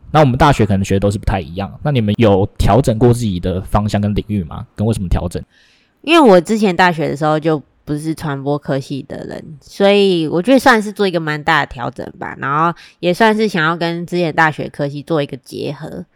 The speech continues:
Speaker 2: 因为以，之前是念语言的嘛，那我就觉得语言跟传播其实还蛮相关的。我是希望我未来可以提升到有办法把语言跟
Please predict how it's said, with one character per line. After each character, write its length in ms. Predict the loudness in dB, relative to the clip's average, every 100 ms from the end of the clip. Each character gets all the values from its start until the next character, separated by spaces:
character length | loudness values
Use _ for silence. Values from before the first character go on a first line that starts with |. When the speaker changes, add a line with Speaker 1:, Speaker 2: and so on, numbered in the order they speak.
| _ _
Speaker 2:
因 120 | 2
为 60 | 2
以， 300 | 0 -8 -10 -10
之 120 | -6 -4
前 240 | -2 -4
是 200 | -4 -6
念 320 | -6 -6 -6 -8 -12
语 160 | -10 -10
言 220 | -10 -12
的 80 | -12
嘛， 160 | -12 -14 -18 -20 -20 _
那 200 | 2 4
我 60 | 4
就 160 | 2
觉 140 | 2 0
得 80 |
语 160 | 0 -4
言 200 | -6 -4
跟 220 | -2 -2
传 260 | -4 -8 -6
播 380 | -4 -2 -2 -4
其 220 | -8 -10
实 180 | -6 -6
还 160 | -6
蛮 180 | -8 -10
相 280 | -8 -8 -6
关 260 | -10 -10
的。 160 | -12 -14 _ _ -8
我 140 | -6
是 140 | -4 -4
希 220 | -2 -2
望 100 | 0
我 80 | 0
未 140 | 0
来 100 | 0
可 140 | -2
以 80 | -6
提 200 | -8 -10
升 240 | -8 -6 -4
到 240 | -4 -4 -12 _ _
有 120 | -4
办 220 | 0 0 0
法 220 | -4 -4
把 200 | -4 -4
语 160 | -6
言 240 | -8 -8 -4
跟 280 | -2 -2